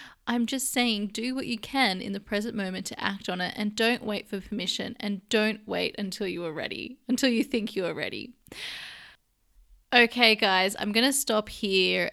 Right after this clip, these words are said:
and, uh, I think it's a great <laughs> place to stop. So there is more about my journey to discovering purpose and some of the key lessons that I learned along the way.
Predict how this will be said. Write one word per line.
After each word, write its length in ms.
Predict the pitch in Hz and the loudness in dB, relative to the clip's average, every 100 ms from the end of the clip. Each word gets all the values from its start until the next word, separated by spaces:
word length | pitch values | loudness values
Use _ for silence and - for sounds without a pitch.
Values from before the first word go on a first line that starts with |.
| - | 2
and, 480 | 208 196 190 185 - 202 | 4 4 0 -4 -4 -2
uh, 180 | 202 - | -2 -2
I 80 | |
think 200 | 196 220 | 0 0
it's 180 | 214 - | 2 0
a 40 | 196 | 0
great 240 | 208 - | 0 2
<laughs> 20 | |
place 300 | 226 214 220 | 6 6 6
to 100 | - | 0
stop. 500 | 208 - 180 175 226 | -2 0 2 2 0
So 380 | - 233 208 208 - - - - | 0 2 2 2 0 -10 -18 2
there 440 | 233 254 294 302 - | 6 8 6 4 2
is 460 | 220 214 208 208 - | 2 4 2 0 -2
more 300 | 208 214 254 | 0 2 2
about 380 | 277 196 190 - | 2 2 2 0
my 280 | 202 208 214 | 0 2 2
journey 480 | - 202 185 180 180 | 0 -2 0 -4 -6
to 120 | 185 | -6
discovering 640 | 180 - 190 180 180 165 | -8 -4 -4 -4 -4 -6
purpose 680 | - - 190 - - 220 - | -6 -4 -4 -2 -4 -2 -2
and 220 | - 208 | -2 -4
some 160 | 226 208 | -2 0
of 60 | |
the 80 | 196 | -2
key 260 | - 220 240 | -2 0 2
lessons 520 | 208 185 - 190 185 | 0 -2 -4 -6 -4
that 120 | 185 | -2
I 120 | 180 | -2
learned 320 | 180 180 175 - | 0 -2 -2 -4
along 340 | 190 180 190 | -2 -2 -2
the 80 | 196 | -2
way. 460 | 190 165 190 277 | 0 2 2 -2